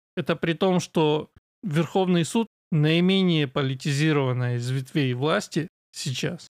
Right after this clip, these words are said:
Ну, может быть, не вся, но вот конкретно Верховный суд, там есть разделение на левых и правых, но все-таки это орган, который должен рассматривать дела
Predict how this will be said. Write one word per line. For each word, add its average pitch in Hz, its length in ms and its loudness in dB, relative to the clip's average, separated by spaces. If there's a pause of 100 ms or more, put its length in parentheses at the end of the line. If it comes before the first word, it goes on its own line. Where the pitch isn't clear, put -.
(180)
Ну, 202 220 2
может 139 280 0
быть, 131 220 -4
не 143 120 0
вся, 220 300 2
но 147 180 2
вот 131 180 -6
конкретно 156 540 0
Верховный 147 520 0
суд, 226 280 -4
там 147 200 0
есть 139 260 -4
разделение 151 680 0
на 131 140 0
левых 135 360 -2
и 160 40 -6
правых, 190 480 -2 (220)
но 160 320 2
все-таки 165 640 -2 (400)
это 156 280 -2
орган, 185 400 0
который 160 560 0 (280)
должен 160 720 0 (300)
рассматривать 160 920 0 (120)
дела 160 720 0